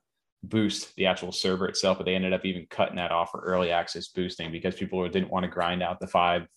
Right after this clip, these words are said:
ranks or whatever and spend the hours. So they were just boosting the server, uh,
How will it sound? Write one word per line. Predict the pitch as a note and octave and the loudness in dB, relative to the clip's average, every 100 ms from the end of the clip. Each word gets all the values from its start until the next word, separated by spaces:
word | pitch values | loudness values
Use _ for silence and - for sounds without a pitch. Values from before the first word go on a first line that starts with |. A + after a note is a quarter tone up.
| - | -6
ranks | F2+ F2+ G2 | -2 -2 -2
or | G#2 | -2
whatever | G2 G2 G2 | 0 0 0
and | F#2 | -4
spend | - F#2 | -2 0
the | F2+ | 2
hours. | F2+ F#2 G#2+ G#2 _ - | 2 2 -2 -6 _ -20
So | - | -4
they | G2 | 2
were | G2 | 4
just | F#2 F#2+ - | 2 -2 -2
boosting | G#2+ G2 G2 | -2 -2 -4
the | F2+ | -4
server, | - F#2 F2+ E2+ E2+ | -2 -4 -2 -6 -2
uh, | E2 D#2+ | -2 0